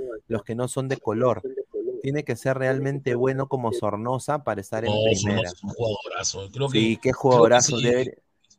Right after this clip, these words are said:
Speaker 1: la
Speaker 2: Alfaro no lo
Speaker 1: selección,
Speaker 2: lleva al
Speaker 1: ¿ah?
Speaker 2: Mundial sería absurdo, ¿ah? Porque creo que a Ecuador le
Speaker 1: Sí.
Speaker 2: falta un, un volante así, ¿ah?
Speaker 1: Sí,
Speaker 2: No basta con el
Speaker 1: jugadorazo.
Speaker 2: argentino, con el argentino
Speaker 1: Ese chico, ese chico
Speaker 2: naturalizado,
Speaker 1: Angulo,
Speaker 2: contrario.
Speaker 1: mira,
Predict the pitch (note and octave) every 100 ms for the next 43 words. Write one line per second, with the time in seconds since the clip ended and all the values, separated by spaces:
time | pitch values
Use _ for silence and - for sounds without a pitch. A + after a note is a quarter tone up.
0 | _ C3 B2 E3+ G3 F#3+ G3 G#3 A3 -
1 | D3 G#3+ D3+ - - - B3+ C#3+ C3 F#3
2 | - _ _ _ - A#2+ D3+ F#3 D#3+ C#3+
3 | F3+ - F3+ F3+ - E3+ E3+ E3+ E3+ F3+
4 | D3+ - - - _ _ - _ - -
5 | - _ _ _ - _ _ - B2 B2
6 | B2 G3+ G#3 A3 A3 B2 D3 C#3 D3 C#3+
7 | G#3 D#3 D3 D3 C#3 D3+ C#3+ G3 G3 F#3
8 | F3 G#3 C#3+ G#3+ A3 G#3+ G3 F#3 F#3 G3
9 | A3+ - E3+ D#3+ F3 - - A3+ A#3 B2+
10 | - - D#3+ C#3+ C3+